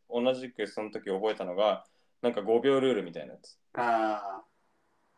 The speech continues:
Speaker 1: 五、四、三、二、一、五ってやれば何でもできますと。
Speaker 2: はいはい。いや、いい話だな。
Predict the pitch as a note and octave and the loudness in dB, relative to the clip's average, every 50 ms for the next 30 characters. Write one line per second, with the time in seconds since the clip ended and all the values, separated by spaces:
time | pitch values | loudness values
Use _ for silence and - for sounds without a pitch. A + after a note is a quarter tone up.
0 | _ _ C#3+ D3+ D3+ C#3+ C3 B2 B2+ C3+ C3+ C3 A#2+ A2+ - C3+ C3 B2 A#2+ A#2 | _ _ 6 8 8 8 8 6 4 4 2 2 0 2 4 6 6 6 6 4
1 | A#2 A#2 A#2 A2+ A2 A2 A#2+ A#2+ - - G#2+ G2+ G2 G2 E3+ F3 D3 - - - | 0 -2 -2 -2 -2 -2 -2 -2 -2 -6 -12 -6 2 6 6 6 6 6 4 4
2 | G#2 G2 F#2+ F#2+ F2+ F#2+ G2 G2+ - G2 G2 F#2+ F#2 F#2 F#2+ F#2 F#2 - - - | 6 6 6 4 2 2 0 2 2 2 0 0 0 -4 -6 -8 -10 -10 -12 -16
3 | - - - - E4+ E4 - - - F#2+ - - - - _ _ _ _ _ _ | -20 -20 -8 -4 -4 -4 -4 -4 -8 -10 -10 -12 -14 -20 _ _ _ _ _ _
4 | _ _ _ _ _ _ _ _ _ _ _ _ _ _ _ _ _ _ _ _ | _ _ _ _ _ _ _ _ _ _ _ _ _ _ _ _ _ _ _ _
5 | _ _ _ _ _ _ _ A2 G#2+ - - B2+ A#2+ A2+ G#2+ - - _ - - | _ _ _ _ _ _ _ -6 -6 -4 -4 -4 -4 -4 -4 -6 -8 _ -10 -8
6 | - - - G2+ F#2 F2+ F2+ F2+ F2+ - E4+ | -8 -8 -8 -10 -12 -14 -14 -14 -14 -16 -16